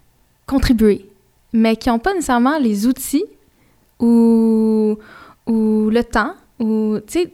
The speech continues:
mais j-, des fois, juste de dire, « Mais ça, ça existe. » Tu vois, ici, il y a un lieu qui fait des super belles choses pour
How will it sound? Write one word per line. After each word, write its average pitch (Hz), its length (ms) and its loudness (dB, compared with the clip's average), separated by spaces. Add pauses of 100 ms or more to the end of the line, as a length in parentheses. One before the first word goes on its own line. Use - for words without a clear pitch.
(100)
mais 240 300 0
j-, 233 100 -4
des 262 140 -2
fois, 381 180 -2
juste 349 220 0
de 320 80 0
dire, « 330 260 0
Mais 285 140 -2
ça, 294 260 -4
ça - 180 -4
existe. » 285 640 -2
Tu 269 120 -12
vois, 320 240 0
ici, 330 480 0
il 285 80 0
y - 20 0
a 254 80 0
un 254 100 0
lieu 269 380 -2
qui 294 160 -12
fait 294 240 -6
des 277 220 -4
super 320 420 -6
belles 247 160 -2
choses 262 440 -4
pour 320 500 -4